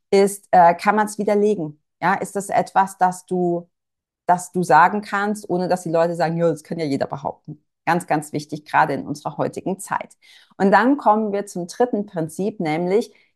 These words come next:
kann das sonst niemand sagen? Bist du der oder die Einzige, die das behaupten kann? Also es gibt einen riesigen Marktplatz. Du, ich stell mir das manchmal vor, wirklich wie so ein Marktplatz und alle schreien durcheinander.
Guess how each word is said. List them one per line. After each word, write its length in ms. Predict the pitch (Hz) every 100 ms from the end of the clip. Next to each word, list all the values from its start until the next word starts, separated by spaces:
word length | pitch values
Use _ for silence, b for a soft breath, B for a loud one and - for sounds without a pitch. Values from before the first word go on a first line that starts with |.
| _
kann 260 | - 202 208
das 320 | 208 214 - _
sonst 640 | 165 156 233 254 262 - -
niemand 460 | 180 160 131 127
sagen? 400 | - 120 - - - _ _ -
Bist 320 | 233 247 -
du 360 | 240 262 311 381
der 260 | - 190 202
oder 160 | 208
die 200 | 202 185
Einzige, 800 | - 165 208 208 165 156 151 180 294 _ -
die 80 | 190
das 240 | 185 180
behaupten 580 | - 190 170 160 - 147
kann? 380 | 147 - - - -
Also 240 | 160 165
es 120 | -
gibt 200 | - 208
einen 80 | 220
riesigen 640 | 220 254 277 262 254 233 226
Marktplatz. 1000 | - 185 165 160 - - - - - - _ _ _
Du, 120 | 180
ich 140 | 180 -
stell 200 | - 226
mir 100 | 254
das 160 | 220
manchmal 300 | 220 214 214
vor, 320 | 214 202 202 185
wirklich 320 | 226 160 151
wie 60 | 160
so 120 | 156
ein 100 | 139
Marktplatz 520 | 139 143 - 139 -
und 120 | 165 -
alle 240 | 202 233 233
schreien 640 | - - - 175 196 208
durcheinander. 640 | 190 180 170 175 165 143